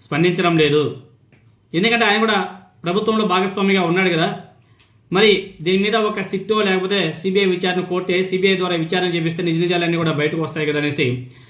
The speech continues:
ఆయన డిమాండ్ చేస్తున్నాడు. రాజకీయ ప్రాబల్యంతోనే కేసును తప్పుదోవ పట్టించే ప్రయత్నం కూడా చేస్తున్నారు.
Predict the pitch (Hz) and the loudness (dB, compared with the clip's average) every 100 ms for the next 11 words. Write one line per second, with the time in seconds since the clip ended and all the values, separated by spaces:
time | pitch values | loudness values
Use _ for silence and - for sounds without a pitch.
0 | - 160 170 160 185 214 185 147 123 95 | -8 -2 0 2 2 2 0 -2 -6 -8
1 | - _ _ _ _ _ - _ _ _ | -16 _ _ _ _ _ -20 _ _ _
2 | - 143 175 196 208 202 190 175 180 190 | -10 -2 0 0 2 0 2 -2 2 2
3 | 185 175 175 180 170 170 170 165 160 180 | 2 0 -2 -2 -2 -4 -4 -6 -6 -4
4 | 175 170 165 165 165 165 156 156 165 160 | -2 -2 0 0 0 -2 -2 -4 0 0
5 | 156 156 156 165 170 190 - | 0 -2 -2 -2 -2 -4 -8